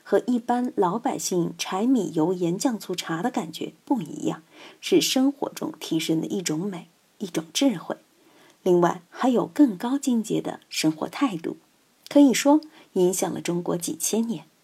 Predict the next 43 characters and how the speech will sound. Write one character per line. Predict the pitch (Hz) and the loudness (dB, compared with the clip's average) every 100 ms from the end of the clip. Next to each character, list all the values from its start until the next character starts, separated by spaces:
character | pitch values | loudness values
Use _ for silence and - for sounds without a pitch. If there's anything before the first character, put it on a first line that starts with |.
| _ _ _ | _ _ _
在 | - 311 | 2 6
中 | 311 311 | 8 8
国 | 311 202 208 | 8 2 2
儒 | - 190 208 | -2 -4 -2
释 | - 202 | 2 2
道 | 196 175 | 2 -2
三 | 170 220 | -2 -2
家 | 226 240 | -2 -4
学 | - 160 | -2 -2
问 | 202 285 | 2 0
之 | - 151 | 0 -4
中， | - - - _ - - - | -2 -8 -10 _ -20 -20 0
除 | 226 247 | 2 4
了 | 233 202 | 4 0
立 | - 277 202 | 4 4 4
德、 | - 160 175 226 - | 2 2 2 -2 -2
立 | 240 185 | -2 0
言、 | 165 151 165 214 | 2 2 0 -2
立 | 262 214 | 0 -2
功 | - 262 262 - _ | 2 0 0 -6 _
这 | - 180 | 0 0
些 | 175 185 | 2 0
不 | 190 240 | 0 -4
朽 | 165 - - | -2 -4 -4
的 | - | -4
事 | - 302 | 0 2
业 | 226 123 | 2 -2
外， | - - - _ _ _ | -6 -8 -12 _ _ _
还 | - | 6
有 | 339 233 | 8 8
相 | - 302 311 | 6 4 6
当 | 320 311 | 6 6
多 | 185 | 6
的 | 180 | 0
人 | - - - _ _ | -2 -6 -10 _ _
都 | 160 | -2
有 | 156 147 - - | -2 -4 -8 -4
隐 | 180 151 | -2 -2
士 | - 156 | -2 -4
情 | 160 - - | -4 -6 -8
怀。 | - - - _ _ _ _ | -6 -6 -8 _ _ _ _
因 | 190 165 | 2 2
为 | 165 | 2